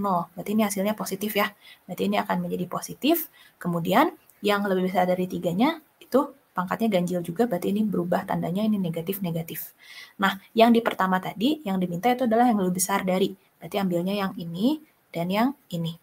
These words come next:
Kemudian yang kedua syaratnya itu adalah diambilnya yang lebih besar sama dengan. Berarti ambilnya yang positif juga ya, yang ini.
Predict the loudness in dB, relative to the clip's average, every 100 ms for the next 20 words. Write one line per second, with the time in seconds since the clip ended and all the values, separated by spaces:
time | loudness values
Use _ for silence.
0 | _ -20 -12 -4 -2 -2 0 2 4 4
1 | 2 2 4 4 4 0 -4 -4 -2 -2
2 | 0 2 2 2 2 -2 -2 0 4 4
3 | 4 2 0 0 0 0 -2 -2 0 0
4 | -2 -8 -20 -10 -4 0 2 2 -2 -4
5 | -10 -10 -4 0 2 0 -2 _ _ -8
6 | -6 -6